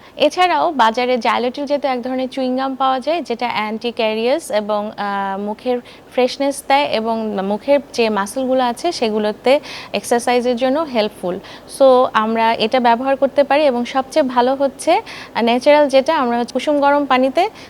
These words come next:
কুলিকুচা করা। এটা খুবই হেলদি, আমরা এটা করতে পারি। এসব ইনস্ট্রাকশন ফলো করলে আশা করি আপনাদের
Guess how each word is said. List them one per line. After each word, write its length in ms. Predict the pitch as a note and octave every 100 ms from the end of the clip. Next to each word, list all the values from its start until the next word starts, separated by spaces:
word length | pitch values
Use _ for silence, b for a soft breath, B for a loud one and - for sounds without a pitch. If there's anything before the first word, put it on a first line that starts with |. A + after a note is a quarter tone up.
| -
কুলিকুচা 420 | C#4 B3+ A3 G#3
করা। 260 | G3 F3 F#3 B B
এটা 240 | A#3+ A#3+ C#4+
খুবই 300 | C#4+ C4 C#4
হেলদি, 400 | B3 A#3+ A#3+ D#4
আমরা 260 | A3+ G#3+
এটা 280 | G3 G3 G3+
করতে 320 | G#3 G#3 F#3+
পারি। 280 | F#3 E3+ E3 B B -
এসব 320 | B3 D#4+ D#4 C#4
ইনস্ট্রাকশন 640 | A#3+ A#3 B3 B3 - C4 B3+
ফলো 220 | A#3 A#3 A#3
করলে 360 | A#3 B3+ F4 E4+ -
আশা 240 | G3 - C#4
করি 280 | C4+ B3
আপনাদের 560 | E4 G#3 - G3+ G#3